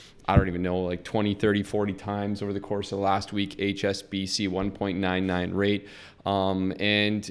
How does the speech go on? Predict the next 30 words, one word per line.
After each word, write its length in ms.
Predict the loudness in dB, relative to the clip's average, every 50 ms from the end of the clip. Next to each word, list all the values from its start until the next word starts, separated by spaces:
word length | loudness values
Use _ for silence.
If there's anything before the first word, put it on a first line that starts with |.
| 0
uh, 180 | 2 2 2 2
it's 220 | 0 -2 -2 0 2
really, 580 | 2 4 4 4 4 4 4 4 2 0 0
uh, 300 | 2 4 4 6 4 4 4
making 300 | 4 2 2 2 2 2
a 40 |
lot 160 | 2 2 0 0
of 60 | -2
people 240 | -4 -4 -4 -4 -4
pay 220 | -4 -4 -4 -4
attention 640 | -4 -2 0 0 0 2 2 2 2 2 2 2 0
and 440 | 0 -2 0 0 0 0 0 2 2
listen 320 | 2 2 2 0 0 0
now. 400 | 2 2 4 4 4 4 2 2 2
Even 260 | 2 2 4 4 2
though 240 | 2 2 2 2 2
interest 280 | 0 0 -2 -4 -2 -2
rates 280 | -2 -2 -2 -4 -4
weren't 220 | -4 -2 -2 -2 -2
dramatically 640 | -2 -2 0 0 0 0 0 -2 -2 -2 -2 -4
higher 400 | -2 -2 -4 -4 -2 -2 -2 -2
over 100 | -2 -4
the 80 | -6 -6
course 320 | -4 -4 -4 -4 -2 -2
of 80 | -2 0
the 40 | 0
last 360 | 0 0 -2 -4 -6 -10 -14 -12 -6
week 320 | -2 -2 -2 0 0 -2
or 80 | -2 -2
two, 460 | -2 -2 0 2 2 4 2 2 0